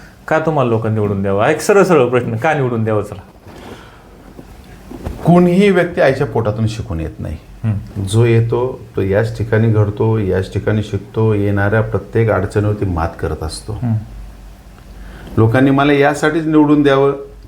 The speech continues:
Speaker 2: का मी इथून पाठीमागे केलेली कामं त्यांच्या समोर आहे,
Speaker 1: हम्म.
Speaker 2: माझं योगदान त्यांना माहीत आहे.
Speaker 1: हम्म.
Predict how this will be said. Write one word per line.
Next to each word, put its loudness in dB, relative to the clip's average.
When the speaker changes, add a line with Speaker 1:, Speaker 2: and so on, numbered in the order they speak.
Speaker 2:
का 0
मी 4
इथून 2
पाठीमागे 0
केलेली 2
कामं 0
त्यांच्या 0
समोर 0
आहे, 0
Speaker 1:
हम्म. -8
Speaker 2:
माझं 2
योगदान 2
त्यांना 2
माहीत 2
आहे. -2
Speaker 1:
हम्म. -10